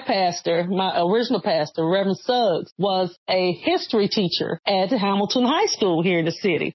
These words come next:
His wife was an economics teacher. Mister Neely was a principal at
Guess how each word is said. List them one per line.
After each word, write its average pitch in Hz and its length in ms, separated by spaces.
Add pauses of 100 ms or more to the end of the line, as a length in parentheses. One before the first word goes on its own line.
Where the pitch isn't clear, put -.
His 247 260
wife 226 440 (100)
was 202 240
an 233 140
economics 247 640
teacher. - 520 (100)
Mister 226 400
Neely 226 640 (340)
was 196 240
a - 140
principal 233 420
at 180 340